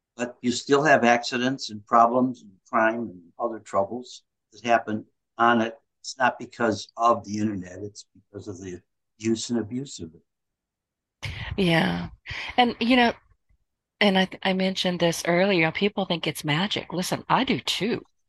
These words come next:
Speaker 2: You know, I develop <laughs> websites and I know better.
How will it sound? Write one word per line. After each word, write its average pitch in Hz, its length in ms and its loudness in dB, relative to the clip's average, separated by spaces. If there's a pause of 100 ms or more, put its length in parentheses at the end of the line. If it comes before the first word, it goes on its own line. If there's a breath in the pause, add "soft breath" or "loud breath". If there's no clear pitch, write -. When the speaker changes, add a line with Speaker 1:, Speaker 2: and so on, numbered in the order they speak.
(400)
Speaker 2:
You 180 60 4
know, - 60 2
I 180 180 4
develop 165 420 2
<laughs> - 40 -4
websites - 840 2
and 226 180 2
I 247 160 6
know 180 420 4
better. 175 540 0